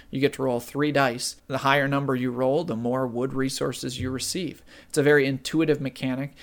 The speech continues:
and a lot of fun 'cause you get to shake that big cup of dice and root for fives and sixes. So this is just a great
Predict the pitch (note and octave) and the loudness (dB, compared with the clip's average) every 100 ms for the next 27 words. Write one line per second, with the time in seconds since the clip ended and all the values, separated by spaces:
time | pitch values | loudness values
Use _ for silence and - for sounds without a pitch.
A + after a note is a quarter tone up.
0 | - E3 F3 F#3+ D#3+ G3 C#3 B2 C3 C3 | -10 2 4 4 2 -2 -2 -2 -6 -6
1 | B2+ - B2+ A#2+ B2 A#2+ B2+ - - C#3 | -8 -6 -6 -4 -6 -4 -8 -8 -6 -4
2 | - D3+ A#2+ C3 - - - C3 A#2+ A#2+ | -4 -4 -4 -4 -8 -16 -8 -2 -2 -2
3 | B2+ - - A#2+ - A#2 A2+ A2+ G#2 - | -6 -8 -10 -8 -4 -4 -6 -8 -8 -6
4 | C3 - - - - - - - C#3 E3+ | -6 -6 -10 -10 -16 -18 -10 -2 0 0
5 | G3+ D3+ - _ - D#3+ - B2+ - C#3 | 0 -2 -6 _ -8 -6 -6 -8 -10 -6
6 | E3+ F3 - | 0 0 -2